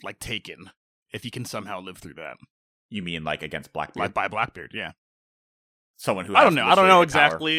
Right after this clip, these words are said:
Speaker 1: if, or
Speaker 2: to
Speaker 1: if it's
Speaker 2: cancel
Speaker 1: gonna
Speaker 2: out.
Speaker 1: be, like, maybe his power just won't be as effective if he'll actually lose it, et cetera, but I, I s-, really do think it's gonna be a Haki-based final fight for Luffy,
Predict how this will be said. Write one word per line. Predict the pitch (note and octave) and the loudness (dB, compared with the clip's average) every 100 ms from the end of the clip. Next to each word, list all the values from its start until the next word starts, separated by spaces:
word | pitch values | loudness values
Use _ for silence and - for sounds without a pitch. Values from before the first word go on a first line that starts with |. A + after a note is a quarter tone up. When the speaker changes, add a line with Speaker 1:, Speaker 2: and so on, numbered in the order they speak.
| D3+ | -2
Speaker 1:
if, | D#3+ - | -4 -2
or | D#3+ | -2
Speaker 2:
to | C#3 | 0
Speaker 1:
if | |
it's | - | -2
Speaker 2:
cancel | |
Speaker 1:
gonna | D3 C#3 | -2 0
Speaker 2:
out. | |
Speaker 1:
be, | C#3+ | 2
like, | C#3 A#2+ - - - | 2 0 -4 -20 -8
maybe | B2+ C3+ | -4 -2
his | C#3 | -2
power | C3 C3 | -2 -2
just | B2+ A2 | -2 -6
won't | A#2+ A#2+ | -6 -4
be | |
as | B2 | -6
effective | A2+ A#2 A2+ A#2 A2 | -6 -10 -10 -10 -10
if | A2+ | -8
he'll | A#2+ | -6
actually | G#2+ A2 - A2+ | -6 -6 -8 -10
lose | A2+ A2+ | -10 -10
it, | |
et | G#2+ | -12
cetera, | - A2+ B2+ G#2 | -10 -8 -10 -8
but | G2+ - - - | -10 -12 -20 -4
I, | B2+ A#2+ | -2 -2
I | D3 | -2
s-, | D#3+ - - _ F3+ | -2 -4 -10 _ -8
really | A3+ A3+ F#3+ | -2 0 0
do | D#3+ D#3 B2+ | 0 0 0
think | - B2+ A#2 | -4 -6 -6
it's | - | -10
gonna | A#2 | -10
be | G#2+ | -6
a | G2+ | -8
Haki-based | - A#2+ G#2+ - F#2 F#2 F#2 G#2 F#2+ F2+ - - | -2 -2 -2 -6 -14 -14 -16 -10 -10 -10 -14 -16
final | - G#2 F2 F2 | -10 -10 -10 -14
fight | F#2+ E2+ - | -12 -12 -14
for | D#2+ | -18
Luffy, | F2+ E2 - A#1 G#1+ | -18 -20 -20 -20 -20